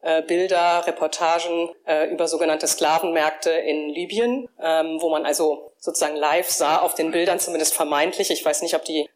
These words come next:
Quelle bis jetzt so richtig geklärt ist, wie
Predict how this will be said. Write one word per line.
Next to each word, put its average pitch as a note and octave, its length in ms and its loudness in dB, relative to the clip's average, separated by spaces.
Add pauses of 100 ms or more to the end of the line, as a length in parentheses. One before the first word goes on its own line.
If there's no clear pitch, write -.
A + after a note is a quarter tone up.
(100)
Quelle D#3+ 220 0
bis D#3+ 160 -2
jetzt D#3+ 220 2
so D#3 80 -2
richtig D#3+ 360 -2
geklärt D#3+ 440 0
ist, F3 240 -2 (160)
wie F#3 520 -2